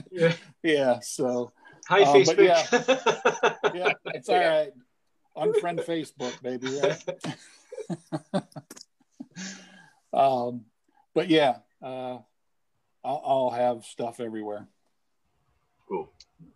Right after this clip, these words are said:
Speaker 2: Brilliant, Eric. Thank you so much for joining us. It's been an absolute
Speaker 1: Oh,
Speaker 2: pleasure
Speaker 1: thank
Speaker 2: to
Speaker 1: you.
Speaker 2: speak with you, man.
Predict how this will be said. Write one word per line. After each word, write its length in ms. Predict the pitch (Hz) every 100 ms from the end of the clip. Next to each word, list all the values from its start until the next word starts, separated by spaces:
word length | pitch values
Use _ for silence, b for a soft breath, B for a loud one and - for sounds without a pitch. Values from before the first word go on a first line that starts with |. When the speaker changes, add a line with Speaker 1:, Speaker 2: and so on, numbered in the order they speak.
| _
Speaker 2:
Brilliant, 300 | 147 143 143
Eric. 240 | 147 147 151
Thank 240 | 175 170
you 80 | 180
so 160 | 170 180
much 220 | 165 -
for 80 | 156
joining 320 | 160 147 151
us. 120 | 147
It's 120 | -
been 140 | - 147
an 100 | 147
absolute 300 | 151 - 113
Speaker 1:
Oh, 40 |
Speaker 2:
pleasure 120 | 107 135
Speaker 1:
thank 100 | 120
Speaker 2:
to 60 | 127
Speaker 1:
you. 60 |
Speaker 2:
speak 180 | 120 139
with 200 | 151 143
you, 60 | 151
man. 240 | 151 143